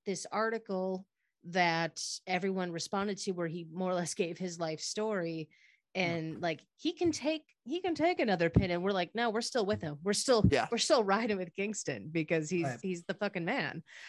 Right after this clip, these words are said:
Speaker 1: Uh,
Speaker 2: Yeah.
Speaker 1: so, I mean, just, just a great, sh-, just a great show. Um, so did anybody <laughs> else notice, obviously, uh, J R being J R,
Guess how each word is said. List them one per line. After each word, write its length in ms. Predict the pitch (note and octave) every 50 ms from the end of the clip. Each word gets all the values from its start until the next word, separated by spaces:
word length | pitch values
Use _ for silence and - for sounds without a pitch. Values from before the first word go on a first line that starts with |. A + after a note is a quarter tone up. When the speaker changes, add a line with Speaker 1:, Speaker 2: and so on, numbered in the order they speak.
| - - - -
Speaker 1:
Uh, 300 | F#3+ F#3+ G3 F#3+ F#3+ -
Speaker 2:
Yeah. 140 | - A#3+ A3+
Speaker 1:
so, 260 | A3+ - C4 C4 B3 -
I 80 | B3 A#3+
mean, 180 | B3+ C4 C4+
just, 220 | A#3+ F#4 E4+ - - _
just 260 | - - F4 - - F#4
a 60 | D#4 - _ _ _ G3
great, 340 | - - F#3+ B3+ D#4+ D4+ -
sh-, 120 | - - - _ _ - -
just 200 | - D#4 - -
a 100 | D4+ A3+ - _ _ -
great 220 | G3+ A#3 C#4+ -
show. 400 | - - - D4 D#4 D4 A3+ - - - - - -
Um, 340 | A#3 A3+ A3+ A3+ G#3+ G3 G3+ - - - _
so 540 | - - - C4+ C4 B3+ B3 A#3 A#3 - - - - - _ _ _ _ _ _ _ _ _ -
did 200 | B3 - C4+ C4+ C4
anybody 500 | C4 C4+ F4 F4 - F#4+ F#4+ F4+ E4 -
<laughs> 300 | G#3+ G#3 - C4+ C4 A#3+
else 140 | - - -
notice, 420 | A3 A3 G#3+ G#3+ G#3 G#3+ G#3 - -
obviously, 460 | - A3 A3+ C4 B3+ - B3+ A3 - _ _ -
uh, 240 | F#3+ G3 F3+ F3 F3+
J 320 | F3+ - - B3+ B3 B3 A#3
R 200 | G#3 G#3 G#3 G#3+
being 360 | F#3+ F#3+ F3+ F3+ F#3+ G3 G3
J 260 | - F#3+ F3 F#3 F3+
R, 320 | D#3 C#3+ C#3 C#3+ D#3+ E3